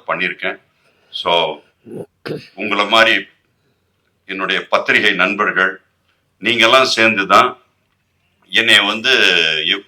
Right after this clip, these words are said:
வாழ்த்தி, இப்போ சிலர் ஏற்கனவே ரொம்ப பிரமாதமா வந்துட்டாங்க. எங்களை மாதிரி ஆளுங்களை நாங்க கஷ்டப்பட்டு பண்றத கொஞ்சம் நீங்க உங்களால தான் அதை வந்து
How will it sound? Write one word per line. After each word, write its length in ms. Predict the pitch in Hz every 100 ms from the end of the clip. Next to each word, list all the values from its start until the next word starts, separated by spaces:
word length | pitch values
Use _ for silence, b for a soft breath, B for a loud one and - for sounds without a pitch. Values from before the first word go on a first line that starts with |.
| -
வாழ்த்தி, 500 | 85 101 - 107 113 113 _ _ _ _ _ _ _ _ _ _
இப்போ 240 | 143 131 120 104 90 - _ _ _ _ _ _
சிலர் 400 | - 104 110 120 123 120
ஏற்கனவே 480 | 101 104 117 120 131
ரொம்ப 260 | 113 113 123 113 110 - _ _
பிரமாதமா 560 | 92 107 113 117 123 117
வந்துட்டாங்க. 560 | 98 107 135 110 82 78 - _ _ _ _ _ _ -
எங்களை 380 | 127 147 165 156
மாதிரி 240 | 156 151
ஆளுங்களை 500 | 135 127 127 123 143 - - 135 - b b _
நாங்க 380 | 123 147 160 143
கஷ்டப்பட்டு 560 | 135 139 170 160 165 165 - _ _
பண்றத 440 | 113 113 123 143 - _ _ _ -
கொஞ்சம் 360 | 208 220 214 165
நீங்க 280 | 160 156 147
உங்களால 580 | 139 131 139 143 139 139
தான் 180 | 185 165
அதை 200 | 113 113
வந்து 260 | 113 139